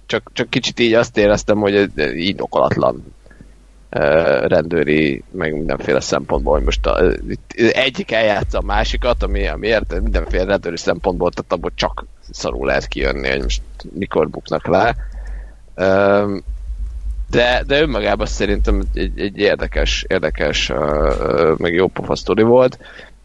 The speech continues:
Ö, valahogy az első nézésre, e-, első nézés után volt bennem egy olyan gondolat, hogy, ö, hogy van egy pici,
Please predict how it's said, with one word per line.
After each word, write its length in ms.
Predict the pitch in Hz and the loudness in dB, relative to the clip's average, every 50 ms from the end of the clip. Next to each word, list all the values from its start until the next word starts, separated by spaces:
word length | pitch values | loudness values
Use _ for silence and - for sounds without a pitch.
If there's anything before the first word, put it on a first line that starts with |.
| - - - - - - - | -20 -20 -20 -20 -20 -10 -2
Ö, 340 | - 104 101 104 107 104 90 71 | 0 2 4 4 4 4 2 2
valahogy 360 | 107 127 151 151 127 127 110 | 2 2 4 4 4 2 2
az 100 | 104 104 | -2 -2
első 380 | 117 117 120 120 113 - - 98 | 0 0 0 0 -2 -4 -8 -8
nézésre, 920 | 98 101 101 104 104 - 101 98 95 104 - - - 98 101 101 101 85 - | -8 -6 -6 -6 -6 -6 -6 -10 -8 -8 -8 -6 -6 -2 0 0 0 -2 -2
e-, 240 | - 113 110 117 113 - | -2 0 0 0 0 0
első 240 | 120 123 - - | -2 -2 -2 -2
nézés 320 | 113 107 110 101 101 - - | -2 -2 -2 -2 -6 -10 -10
után 280 | 127 - 113 101 98 | -6 -4 -4 -4 -2
volt 220 | 104 110 117 117 110 | -2 0 0 0 0
bennem 300 | 95 92 90 92 92 101 | 0 -2 -2 -2 -2 -2
egy 140 | 92 95 104 | -2 -2 0
olyan 240 | 98 95 90 90 | 0 0 0 0
gondolat, 580 | 90 92 95 92 101 - 90 95 101 104 104 - | -2 -2 -2 -2 -2 -2 0 2 2 2 2 -2
hogy, 460 | - 98 98 95 98 98 95 95 - | -4 -2 0 2 4 2 2 0 0
ö, 340 | 92 95 92 92 98 101 90 - | 0 2 2 2 2 2 2 0
hogy 480 | - - 113 92 90 95 92 92 90 - - _ - 92 85 - | 0 0 2 2 2 4 2 0 -2 -4 -10 _ -20 -20 -20 -16
van 240 | - 87 - 120 110 | -8 0 2 2 2
egy 180 | 101 95 - | 2 0 -2
pici, 600 | - - 101 - - - 90 90 95 90 90 87 | -2 -2 -2 -2 -2 -2 2 4 6 6 4 4